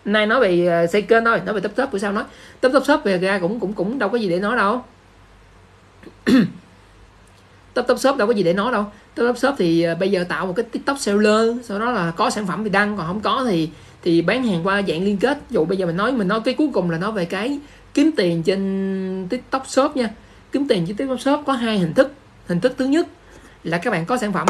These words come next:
Có sản phẩm thì các bạn đăng sản phẩm, các bạn bán, làm video bán. Dạ, đúng rồi anh Duy. Bạn đăng sản phẩm bạn bán. Cái thứ hai là nếu bạn không có sản phẩm á,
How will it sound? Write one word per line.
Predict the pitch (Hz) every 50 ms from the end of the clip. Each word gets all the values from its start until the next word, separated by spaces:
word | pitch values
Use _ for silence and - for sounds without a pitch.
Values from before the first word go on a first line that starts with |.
| - - - - - - - - - - - - - -
Có | 254 247
sản | 233 214 202
phẩm | - - 202 269 - -
thì | - 180
các | 175 208
bạn | 175 170 190
đăng | 214 220 220
sản | 202 214 202
phẩm, | 160 185 220
các | 226
bạn | 220 185 175
bán, | 185 202 233 269 320 - - - - -
làm | - 180 175 170 175
video | 202 220 185 220 220
bán. | 214 220 269 320 - - - - - - - - - - - - - - - -
Dạ, | - 185 202 196 180
đúng | 202 220
rồi | 247 196
anh | 170 180
Duy. | 202 190 180 - - - - - - - - - - -
Bạn | - - 175
đăng | 202 214 202
sản | 190 202
phẩm | 196 180
bạn | 196 196
bán. | 208 214 240 277 - - - - - -
Cái | - 269
thứ | 277 294
hai | 277 254 254 240 240 240
là | 247 254 220
nếu | 175 185 240 302
bạn | 285 208 170
không | 214 247
có |
sản | 226 202 202
phẩm | 180 - 214
á, | 311 330